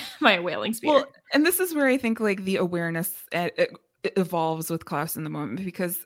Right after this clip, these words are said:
Speaker 2: if he's died and come back to life multiple times and you could watch yourself heal, you would probably remember <laughs> that you could die and come back to life, or at least heal yourself. So I think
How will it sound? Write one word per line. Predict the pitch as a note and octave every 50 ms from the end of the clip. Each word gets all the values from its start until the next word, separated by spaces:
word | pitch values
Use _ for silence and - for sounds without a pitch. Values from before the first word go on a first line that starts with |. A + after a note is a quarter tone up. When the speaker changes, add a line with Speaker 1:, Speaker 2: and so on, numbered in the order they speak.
| - -
Speaker 2:
if | G#3 F#3 F#3+ -
he's | - A3+ A3+ G#3+ G3+ -
died | G#3+ G#3+ B3 D4+
and | E4 D#4
come | C4+ A#3
back | G#3+ G3+ G#3 -
to | - F3+
life | F3+ F3 F3+ F#3 - -
multiple | F#3 F3+ F3 F3 - - - E3+
times | - E3 E3 E3 - -
and | D#3+ D#3+
you | D#3
could | - E3+ D#3+
watch | D#3+ D#3+ F#3 G3+ -
yourself | A#3 A3 - B3 B3 -
heal, | - - E3+ E3+ E3+ E3+ -
you | F3 E3
would | D#3 D3+
probably | - - - D3+ F3+ F3+ F#3 G3+ G#3+ A3+
remember | A3+ B3 B3+ A3+ F#3 E3+ D#3 - - - - - - - -
<laughs> | - - - - C#4+ -
that | A3+ - - C4+ G#3+
you | G3+ A3
could | G#3 - E4+ E4+
die | - - G#3+ -
and | F#3 F3+
come | - C4 G3+
back | G#3+ A3+ B3 B3
to | C#4+
life, | C#4+ C#4+ D4 -
or | B3+
at | A#3 -
least | C4 - - - -
heal | B3 A#3 A3+ G3
yourself. | - - G#3 - - - - - - - - - - - - -
So | - - A3 G#3+ G#3 G#3 G3+ G3 F#3+ D#3+ - -
I | - G#3+ A3 -
think | - C#4+ C#4 C4 C4+